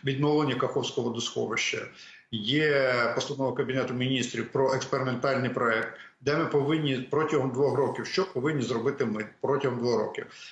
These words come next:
Як тільки від-, ми розробляємо проект, він уже практично готовий, ще буквально десять днів, і будуть уже, е, зрозумілі цифри, скільки буде коштувати весь цей об'єм роботи. Нам потрібно побудувати тимчасову гідроспоруду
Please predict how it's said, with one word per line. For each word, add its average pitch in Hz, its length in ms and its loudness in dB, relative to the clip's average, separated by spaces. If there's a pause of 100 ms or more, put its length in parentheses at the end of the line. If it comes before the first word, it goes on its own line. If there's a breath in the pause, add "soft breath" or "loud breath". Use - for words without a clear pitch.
(260 loud breath)
Як 143 160 2
тільки 202 240 0
від-, 147 200 0
ми 156 520 4
розробляємо 139 720 2
проект, 127 360 0
він 156 160 -2
уже 127 300 0
практично - 640 -2
готовий, 135 600 2
ще - 220 0
буквально 127 560 0
десять 127 480 0
днів, 190 320 -2
і - 20 0
будуть 131 440 0
уже, 123 520 2 (420 loud breath)
е, 135 80 2
зрозумілі 135 720 2
цифри, 143 440 0
скільки 135 340 0
буде 123 200 2
коштувати 120 640 0
весь 120 280 2
цей 123 140 0
об'єм 120 280 2
роботи. 135 400 2
Нам 185 220 2
потрібно 147 400 0
побудувати 135 680 2
тимчасову 139 800 2
гідроспоруду 135 800 0